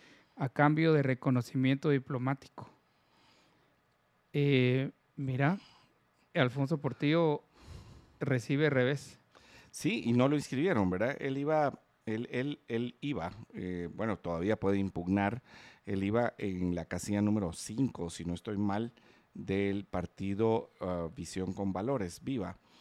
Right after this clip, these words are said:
Speaker 2: lo cual, pues, es sorprendente porque, eh, si tú te recuerdas, él, eh, eh, ¿tú te recuerdas en qué partido estuvo él inicialmente en el Congreso? Él estuvo en la Democracia Cristiana Guatemalteca, en la D C.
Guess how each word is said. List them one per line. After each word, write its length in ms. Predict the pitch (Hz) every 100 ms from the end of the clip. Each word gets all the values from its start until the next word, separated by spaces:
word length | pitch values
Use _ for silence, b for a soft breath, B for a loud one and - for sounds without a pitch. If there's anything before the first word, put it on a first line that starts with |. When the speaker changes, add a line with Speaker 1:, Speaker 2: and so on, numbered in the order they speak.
| b b b
Speaker 2:
lo 180 | 110 107
cual, 240 | 117 143 143
pues, 240 | 117 95
es 100 | 104
sorprendente 720 | 127 101 107 104 104 117 139
porque, 640 | - 104 82 98 90 90 -
eh, 340 | 92 87 85 80
si 200 | - 87
tú 120 | 101
te 140 | 127
recuerdas, 640 | 120 - 104 113 123 - - b b b b
él, 260 | - 101 104
eh, 460 | 104 98 90 - - _ - - -
eh, 280 | - 90 107
¿tú 100 | -
te 100 | 143
recuerdas 320 | 196 - 160 143
en 80 |
qué 80 | 117
partido 400 | 131 135 156 156
estuvo 460 | 135 - 147 135 147
él 140 | 156
inicialmente 720 | 113 95 120 123 127 143 127
en 60 | 107
el 120 | 87
Congreso? 480 | 92 113 160 123 85 _ b b b b b b _ - _
Él 120 | 117 123
estuvo 320 | 120 131 135
en 60 |
la 100 | 127
Democracia 520 | 87 87 - 117 113 131
Cristiana 400 | 95 - 113 120
Guatemalteca, 720 | 101 87 82 - 135 92 87
en 100 | 92
la 120 | 85
D 100 | 101
C. 220 | 98 131